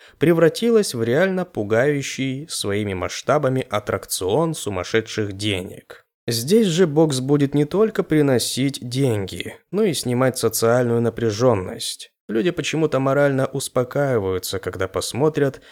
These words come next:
на часовое мордобитие. Где-то в семь утра народ начал расползаться по домам. Этот день правитель, изрядно уставший от бессонной ночи, запоздало объявил выходным.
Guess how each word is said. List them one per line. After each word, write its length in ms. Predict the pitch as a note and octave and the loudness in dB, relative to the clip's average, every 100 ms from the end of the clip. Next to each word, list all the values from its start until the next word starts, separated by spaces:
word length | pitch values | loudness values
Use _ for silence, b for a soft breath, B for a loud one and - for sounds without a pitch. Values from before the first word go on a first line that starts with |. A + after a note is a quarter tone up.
| B | B
на 120 | F3 | -4
часовое 640 | F3 D3 - G2+ A2 A#2 G#2+ | 0 0 0 0 2 2 2
мордобитие. 960 | G#2+ G#2+ G#2+ A2 F#2+ - F2+ - - - _ _ _ - | 0 0 -2 -4 -6 -4 -6 -8 -12 -18 _ _ _ -10
Где-то 400 | G#2+ C#3+ B3 D#3+ | -4 0 0 0
в 60 | - | -2
семь 260 | C3+ A2+ | -2 0
утра 480 | F#2+ G2 D#3+ A3+ A3+ B B B | -2 0 0 0 -4 B B B
народ 340 | A2 G3+ C4 | 0 2 2
начал 340 | F3 F3+ - D3+ | 0 -2 0 0
расползаться 720 | C#3 - A#2+ G2+ C3 D3+ C#3+ | 0 2 2 4 0 0 -2
по 140 | - | -2
домам. 580 | B2 A#2+ A2+ F#2 F2+ E2+ - _ _ - | 0 2 0 -2 -6 -14 -20 _ _ -8
Этот 440 | G#2+ G#2+ G2+ G2 | -4 -2 -4 -4
день 480 | A2 E3 A#2 - - B B | -2 -2 -2 -8 -20 B B
правитель, 480 | - A2+ G#3 - G3 | 0 2 2 2 0
изрядно 640 | E3+ C3+ A#2+ D#3 C#3 B2+ - | 0 0 4 4 4 0 -2
уставший 640 | A#2+ - - C3+ - - G#2+ | -6 -2 2 2 0 -6 -4
от 180 | G2+ | -4
бессонной 640 | F#2+ G#2 - A2 F#2 F2+ F2+ | -4 -4 -2 0 0 -2 -2
ночи, 600 | C#3+ F#3 - B2+ A#2+ B B B | -4 -4 -4 -6 -6 B B B
запоздало 680 | G#2+ C3 D3 C3 F3 A3 G3 | 0 2 2 2 2 4 4
объявил 540 | D3 A2+ G#2+ B2+ B2 - | 2 -2 0 0 0 -2
выходным. 920 | A2+ A2 A#2 A2+ A#2 G#2 F#2+ G#2 | -8 -2 0 0 0 -2 -6 -14